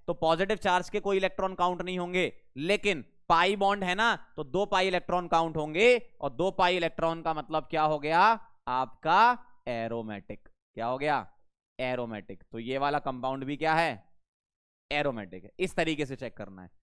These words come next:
बहुत आसान है चेक करना, अपने तरीके से सीख लो, सब हो जाएगा, चिंता नहीं करो, है ना। इधर आ जाओ जरा, ध्यान से देखना जरा। पहली कंडीशन बोलना, पहली कंडीशन, फर्स्ट, पहली कंडीशन साइक्लिक है, very nice।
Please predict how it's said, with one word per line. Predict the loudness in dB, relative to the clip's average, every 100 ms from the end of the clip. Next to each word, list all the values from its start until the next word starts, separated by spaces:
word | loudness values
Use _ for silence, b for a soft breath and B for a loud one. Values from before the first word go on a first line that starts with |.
| _ _ -2
बहुत | 0 0
आसान | -2 -6 -6
है | -6
चेक | -8
करना, | -6 -6 -6
अपने | -8 -8
तरीके | -8 -8 -8
से | -10
सीख | -12 -12
लो, | -14 -16 _
सब | -14 -12 -10
हो | -10
जाएगा, | -10 -12 -16
चिंता | -16 -14 -10 -8
नहीं | -6
करो, | -6
है | -6
ना। | -10 -12 -18 _ _ _ _ _ _ _ _ _ _ -10
इधर | 0 4
आ | 6
जाओ | 6 4
जरा, | 4 2 0 -14 _ _ _ _ _ _ _ _
ध्यान | -6 0 0
से | 2
देखना | 0 0 0
जरा। | -2 -4 _ _ _ _ _ _
पहली | 2 4 6 4
कंडीशन | 4 2 0 0
बोलना, | 2 2
पहली | 2 2 2
कंडीशन, | 0 0 -4 -6 -8 -2
फर्स्ट, | -2 -2 -14 _ _ _ _ _ _ _ _ 2
पहली | 4 4 4
कंडीशन | 2 0 0 0 2
साइक्लिक | 4 4 2 0 4
है, | 4 4
very | 4 2 0 -2
nice। | -4 -4 -8